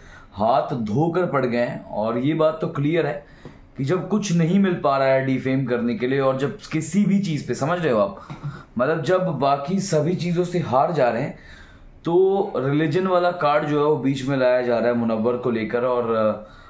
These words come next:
बहुत अलग-अलग तरीके से बहुत गलत-गलत चीज़ें कही जा रही हैं, जिसके बाद शायद करण कुंद्रा ने इस चीज़ पर रिप्लाई देने की ठानी है। और क्या कहा है करण ने,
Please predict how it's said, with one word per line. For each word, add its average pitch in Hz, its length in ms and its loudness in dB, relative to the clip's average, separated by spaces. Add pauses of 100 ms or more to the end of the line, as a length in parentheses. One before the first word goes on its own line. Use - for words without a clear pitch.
(160)
बहुत 147 400 0
अलग-अलग 139 880 0
तरीके 135 380 -2
से 135 160 -2
बहुत 123 280 -2
गलत-गलत 120 500 -2
चीज़ें 117 380 -4
कही 113 260 -2
जा 107 160 0
रही 101 180 -2
हैं, 104 160 -8 (600)
जिसके 113 200 -4
बाद 143 280 0
शायद 139 360 0
करण 139 220 -2
कुंद्रा 147 320 0
ने 147 120 -2
इस 143 160 -6
चीज़ 127 240 -4
पर 135 100 0
रिप्लाई 117 400 0
देने 123 240 -2
की 120 120 -2
ठानी 110 460 0
है। 120 200 -4
और 104 300 -2
क्या 110 200 0
कहा 117 360 0
है 110 100 -2
करण 110 240 -2
ने, 147 240 -2